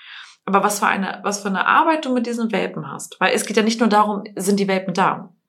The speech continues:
Davor, das Muttertier braucht ja Zusatzfutter, braucht diese Zusatzaufmerksamkeit,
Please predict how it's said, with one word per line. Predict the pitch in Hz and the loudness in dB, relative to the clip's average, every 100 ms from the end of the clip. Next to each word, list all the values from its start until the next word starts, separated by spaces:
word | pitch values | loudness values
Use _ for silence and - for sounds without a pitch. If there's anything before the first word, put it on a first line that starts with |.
| - | -4
Davor, | 180 165 - 269 220 - | -2 -2 0 4 4 4
das | - 170 | 0 0
Muttertier | 214 233 - - - - - - - - - | 4 4 2 -4 -4 -4 -4 -6 -16 -20 -2
braucht | 180 180 | 0 2
ja | 196 - | 0 -2
Zusatzfutter, | - 220 196 156 - - - - - | -4 0 2 0 -2 -6 -6 -6 -8
braucht | - 170 170 | 0 0 0
diese | 190 185 | -4 -4
Zusatzaufmerksamkeit, | - - 190 180 - 190 196 170 - - - - - - | -4 -4 -2 -2 2 2 2 -2 -6 -10 -14 -12 -12 -12